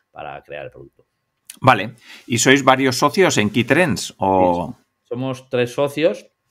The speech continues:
Speaker 1: Álvaro, José Domingo y yo, tres socios, eh, cofundadores. En principio hubo una persona que entró y luego, luego salió,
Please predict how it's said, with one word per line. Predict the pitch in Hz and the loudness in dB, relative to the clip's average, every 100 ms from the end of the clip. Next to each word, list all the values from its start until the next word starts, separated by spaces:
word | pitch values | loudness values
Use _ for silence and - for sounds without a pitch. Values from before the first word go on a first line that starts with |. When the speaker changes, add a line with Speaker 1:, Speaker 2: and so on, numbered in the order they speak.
| _ | _
Speaker 1:
Álvaro, | 107 107 104 104 104 - _ _ _ _ _ _ | -6 -4 -2 -4 -8 -16 _ _ _ _ _ _
José | 95 95 | -16 -6
Domingo | 104 98 110 113 | -6 -4 -6 -6
y | 113 | -4
yo, | 131 175 - 69 | -2 -4 -6 -16
tres | - 90 | -16 -14
socios, | 98 85 92 92 92 - - | -14 -12 -10 -10 -12 -16 -16
eh, | 90 87 87 | -12 -12 -14
cofundadores. | 92 - 101 101 117 151 170 - _ | -18 -18 -8 -2 0 0 -2 -8 _
En | _ | _
principio | - 82 95 101 | -20 -20 -12 -8
hubo | 101 101 98 101 98 | -6 -2 -2 0 -2
una | 98 95 | -6 -12
persona | 101 107 104 | -12 -12 -12
que | 98 | -12
entró | 95 101 | -12 -12
y | |
luego, | 92 92 92 _ | -12 -12 -14 _
luego | 98 98 | -16 -14
salió, | 98 98 123 170 | -12 -8 -6 -6